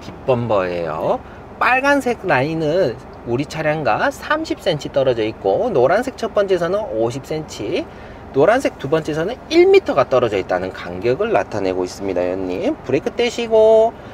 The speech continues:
스토퍼가 우리 차 뒷바퀴에 딱 걸리도록 천천히, 천천히. 나중에 딸 옆에 태워놓고 한번 해보세요. 브레이크 떼시고 더 가보세요. 넘어가야 됩니다, 형님. 뒷바퀴, 이 범퍼를 했죠? 브레이크 떼시고,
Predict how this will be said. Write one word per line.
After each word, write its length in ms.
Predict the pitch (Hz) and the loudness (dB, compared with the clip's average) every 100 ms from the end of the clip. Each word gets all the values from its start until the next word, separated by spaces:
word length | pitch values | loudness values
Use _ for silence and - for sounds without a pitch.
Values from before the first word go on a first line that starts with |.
| - | -16
스토퍼가 480 | - 254 269 - 226 | -12 0 2 4 4
우리 160 | 165 370 | 4 2
차 100 | 202 | -2
뒷바퀴에 420 | - 143 214 233 | -2 -2 0 0
딱 140 | 202 | -2
걸리도록 680 | - 117 135 135 113 107 202 | 0 0 2 4 4 4 2
천천히, 640 | - 165 170 175 175 151 - - - - - - | -2 -2 0 0 0 -2 -6 -18 -18 -18 -20 -10
천천히. 920 | - 156 156 156 160 156 104 143 214 | -2 0 2 0 -2 -4 -2 -2 -2
나중에 680 | 107 92 117 117 117 123 - - - | -4 -4 -2 0 2 0 0 -14 -2
딸 420 | 120 110 117 165 | 0 2 2 2
옆에 220 | 117 - 127 | 2 0 -4
태워놓고 360 | 151 135 123 | -2 -2 -2
한번 280 | 101 95 92 | -4 -2 -2
해보세요. 340 | 104 117 123 104 | -2 -4 -2 -2
브레이크 240 | 147 370 | -2 0
떼시고 760 | 202 196 185 190 190 190 190 180 | 2 2 2 4 8 10 8 6
더 160 | 180 | 4
가보세요. 460 | 185 180 175 185 185 - - - | 6 6 6 4 2 0 -16 0
넘어가야 400 | 160 214 247 226 | 6 8 8 6
됩니다, 300 | 214 208 208 | 4 4 4
형님. 240 | 196 202 202 - - | 4 4 -2 -6 -12
뒷바퀴, 360 | - 196 - 190 | 0 0 2 -4
이 320 | 202 202 202 - | -2 -2 -2 2
범퍼를 340 | 180 220 214 | 4 6 4
했죠? 220 | 214 214 - - - - - - - - | 4 2 2 -10 -18 -18 -18 -18 -18 -6
브레이크 260 | 175 208 196 | 0 2 4
떼시고, 840 | 202 196 208 196 196 196 196 | 2 2 2 6 8 8 6